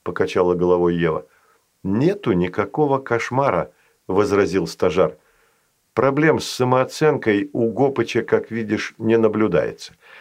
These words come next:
У Кудеяра же всё было с точностью наоборот. Родители держали его в чаще леса, никогда не обнимали и постоянно повторяли, что мир населён злобными кровожадными магами ростом по три метра.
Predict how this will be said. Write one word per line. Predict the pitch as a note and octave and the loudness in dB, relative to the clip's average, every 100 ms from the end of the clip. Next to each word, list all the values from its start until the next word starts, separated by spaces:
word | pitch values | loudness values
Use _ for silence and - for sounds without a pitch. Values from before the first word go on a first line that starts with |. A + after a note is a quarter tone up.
| - - | -10 -4
У | C3+ | -4
Кудеяра | - B2+ A2 A#2 D#3+ C#3+ | -4 -4 -2 0 2 2
же | G#2 G2 | 0 -4
всё | - C#3 C#3+ | -2 0 0
было | F2+ C3 B2+ | 0 0 0
с | A2 | -2
точностью | - A#2+ - G#2 G#2 - A2 G#2+ | -2 -4 -4 -6 -6 -6 -2 0
наоборот. | A2 G#2 G2+ F2+ - - - - - | 2 2 2 0 -4 -16 -20 -20 -8
Родители | - B2+ C#3 D#3 - B2 A#2 | -2 2 2 0 0 0 2
держали | A#2+ A2 C3 B2+ | 0 0 0 2
его | A2+ A2+ A#2 | 2 2 0
в | - | 0
чаще | C#3 B2 - C3+ | -2 -2 -2 0
леса, | D3+ D#3+ - E2+ - _ _ - - | 2 2 0 -6 -8 _ _ -20 -6
никогда | A#2+ C3+ C#3 B2+ C#3+ | -2 0 0 0 0
не | B2+ B2 | 2 0
обнимали | A#2 B2+ C#3 D3 G2+ | 0 -2 0 2 2
и | G#2 | 0
постоянно | A2+ - A#2+ C3 A2+ G#2+ | -4 -2 0 0 0 0
повторяли, | A2+ - A#2 A#2+ A#2+ G#2+ | -4 -2 0 2 2 0
что | G#2 - A2+ | -2 0 2
мир | B2 D3+ A#2 | 2 2 2
населён | A2 A2 - C3 E3 D3 A2 - - - | 0 -2 -2 0 0 0 -4 -14 -20 -12
злобными | F2+ D#2+ A#2 D#3+ F3 C3 C3+ C3 | -6 0 2 4 2 2 0 0
кровожадными | - G#2+ A#2+ A#2 A2 C#3 A#2 A#2+ B2+ | 0 0 2 2 2 0 0 0 0
магами | A#2+ A#2+ C3+ A2+ A#2+ A#2+ | 2 2 2 4 4 4
ростом | G#2+ B2+ A#2+ - A#2 A2+ | 4 4 2 2 0 2
по | A#2 | 0
три | A2 G#2 A#2+ | 2 0 0
метра. | G#2 G2+ - C2 | 2 0 0 -4